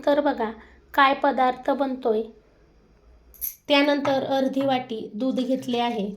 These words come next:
एक वाटी साखर घेतली आहे. ज्या वाटीने दूध, दही, साखर घेतली होती त्याच वाटीने पाव वाटी साजूक तूप घेतले आहे. साजूक तुपाऐवजी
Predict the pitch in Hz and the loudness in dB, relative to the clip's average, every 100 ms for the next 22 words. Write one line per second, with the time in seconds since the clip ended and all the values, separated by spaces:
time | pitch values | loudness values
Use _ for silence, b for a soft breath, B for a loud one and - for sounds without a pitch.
0 | - - _ _ - 277 294 269 220 214 | -14 -20 _ _ -10 0 2 2 -2 -6
1 | - - 254 247 254 240 262 247 240 233 | -8 -4 -2 -2 -2 -2 -2 -2 -4 -2
2 | 220 185 - - - - _ _ _ _ | -4 -4 -6 -16 -18 -20 _ _ _ _
3 | _ _ _ _ _ _ _ - 202 294 | _ _ _ _ _ _ _ -8 2 6
4 | 302 320 311 311 285 240 226 214 214 285 | 6 6 4 -2 -2 0 -2 -6 -2 -2
5 | 277 214 254 247 214 254 247 269 262 277 | 0 2 2 0 -2 -4 -2 -2 0 -2
6 | 277 262 254 - 208 208 277 269 269 269 | -2 -4 -6 -6 -8 -6 -2 -2 -2 -4
7 | 262 269 254 208 196 b b b b - | -4 -4 -4 -4 -8 b b b b 2
8 | 254 269 269 262 233 196 - _ - - | 4 4 2 -2 -6 -10 -12 _ -10 -2
9 | 254 214 269 - 269 240 262 254 247 247 | -2 -2 -6 -6 -6 -4 -4 -2 -4 -2
10 | 226 208 277 233 247 262 269 277 247 247 | -2 -4 -4 -2 -4 -8 -8 -2 0 2
11 | 247 226 | 0 -2